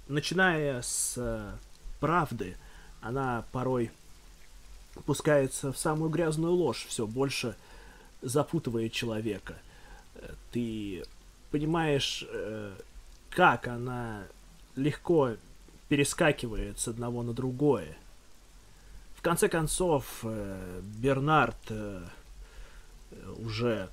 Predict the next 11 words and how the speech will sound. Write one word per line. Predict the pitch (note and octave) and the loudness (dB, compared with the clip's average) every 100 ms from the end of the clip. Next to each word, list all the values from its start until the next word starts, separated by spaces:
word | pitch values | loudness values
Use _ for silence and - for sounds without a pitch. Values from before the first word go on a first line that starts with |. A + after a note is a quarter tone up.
| - - - - | -12 -16 -18 -8
слишком | - G#3 F#3+ - D#3 A#2+ - - - - - - - - - - - - - - - - - - - - | -2 2 2 4 2 2 -6 -20 -20 -20 -20 -20 -18 -18 -20 -18 -18 -18 -16 -10 -10 -10 -16 -20 -14 -4
запутавшийся | C#3 C#3+ F#3+ D3 - - - | 0 2 2 2 4 2 4
в | C3 | 2
этой | C3+ C3+ A#2 | 4 2 0
паутине, | - C3 C3 - F3 E3+ A#2+ G2 | 0 0 2 0 -2 0 0 -4
в | - | -6
которой | A2+ A2+ G#2+ | -6 -4 -4
она | A2 | -4
сплела | - B2+ C#3+ C3+ | -2 0 2 2
вокруг | G#2+ A#2 - | -2 -6 -4
него, | A#2+ C#3+ C#3 | -2 2 2